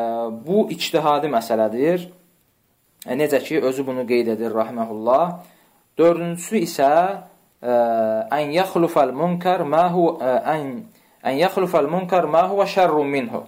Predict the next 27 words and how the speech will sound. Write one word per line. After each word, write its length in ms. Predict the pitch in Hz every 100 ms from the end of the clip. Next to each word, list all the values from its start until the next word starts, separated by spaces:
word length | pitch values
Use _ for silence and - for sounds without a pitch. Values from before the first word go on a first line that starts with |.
| _ _ _ -
Dördüncüsü 480 | 135 139 135 131 175
isə, 280 | 170 127 135 165 170 - _ _ -
e, 80 | 117 120 117 135
bu 100 | 180
münkar 420 | 156 135 160 160
aradan 500 | 139 135 123 147 151
qalxsa 460 | 123 - - 165 143
da, 140 | 147 180 196 - _ _ _ -
e, 60 | 113 113 110 110 107 104 101 98
bu, 60 | 175
e, 400 | 175 175 135 131
bu 100 | 170
münkar, 460 | 175 156 143 151 143
e, 560 | - 123 120 117 113
bu 100 | 160
münkar 480 | 170 151 143 156 135 120 -
özündən 520 | 135 131 135 131 160 175
sonra 680 | - 175 170 175 208 214 - _ _ _ -
daha 540 | 139 135 165 185 - - 131
betər, 520 | 131 127 151 143 131 139
daha 220 | 143 175
şiddətli 640 | 175 139 139 135 165 156
bir 120 | 147
münkərə 480 | 135 127 117 131 139 127
gətirib 380 | 113 - 113
çıxarır. 500 | - - 113 98 87 - _ _ _ _ _
Çıxararsa, 960 | - - 131 147 156 - 147 175 175